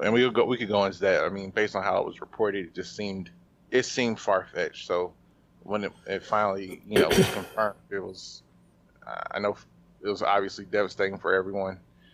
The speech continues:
Um, uh, we could go around the room for sure, um, but, uh, we, yeah, we're gonna get into it deeper. But yeah,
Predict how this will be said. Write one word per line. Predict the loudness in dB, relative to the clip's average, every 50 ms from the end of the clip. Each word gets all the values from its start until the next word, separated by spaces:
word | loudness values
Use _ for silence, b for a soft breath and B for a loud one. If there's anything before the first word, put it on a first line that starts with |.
| b b b b -2
Um, | 0 0 0 -2 -4 -10 -16 -20 _ _ _ _ _ _ -2
uh, | 0 0 0 0 -2 -4 -6 -8
we | -10
could | -4 2
go | 4 4 6
around | 6 4 2 0 -2
the | -6
room | -8 -8 -8 -8 -8 -8 -8
for | -10 -10 -8
sure, | -6 -2 2 4 4 4 2 0 -2 -2 -2 -2
um, | -2 -4 -6 -2
but, | 0 0 0 0 -4 _ _ _ _ _ _ _ _ _ _ _ _ -10 -8
uh, | -8 -8 -8 -10 -12 -16 _ _ _ _ _ _ _ _ -4
we, | -2 -2 0 0 2
yeah, | 4 4 4
we're | 4 4 2 2
gonna | 0 0 -2
get | -4 -6 -6
into | -2 -2 -2
it | -2 -2
deeper. | -4 -8 -6
But | -2 0 0 0 2 2
yeah, | 2 2 2 0